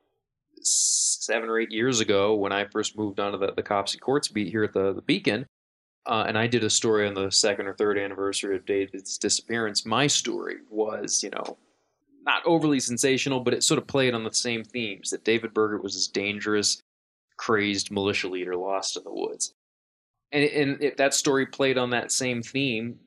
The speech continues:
because that's what, what everyone would tell you, that, "Oh, David's this, this crazy guy."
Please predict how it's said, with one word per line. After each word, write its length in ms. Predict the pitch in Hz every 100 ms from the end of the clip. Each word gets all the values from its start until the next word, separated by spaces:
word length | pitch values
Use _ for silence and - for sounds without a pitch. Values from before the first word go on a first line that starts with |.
| -
because 320 | 123 131 110
that's 280 | 113 120 127
what, 220 | 120 113 -
what 200 | 117 -
everyone 640 | 117 117 110 110 107 104 _ _ _ 110
would 200 | 104 -
tell 200 | 131 117
you, 140 | -
that, 120 | - -
"Oh, 220 | 110 -
David's 420 | - 95 95 98 -
this, 200 | - -
this 200 | 95 -
crazy 340 | - - -
guy." 220 | - -